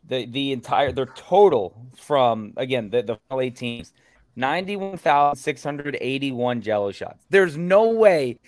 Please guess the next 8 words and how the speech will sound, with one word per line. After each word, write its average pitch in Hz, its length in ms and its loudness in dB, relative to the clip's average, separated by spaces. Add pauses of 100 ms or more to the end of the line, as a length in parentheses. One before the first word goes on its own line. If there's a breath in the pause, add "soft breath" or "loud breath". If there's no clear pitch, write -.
(180 loud breath)
that 143 200 2
they 160 160 2
made 156 480 -2
tho-, 127 480 -2
that 139 240 2
many, 104 220 -14 (600)
stored 180 460 0
them, 113 340 0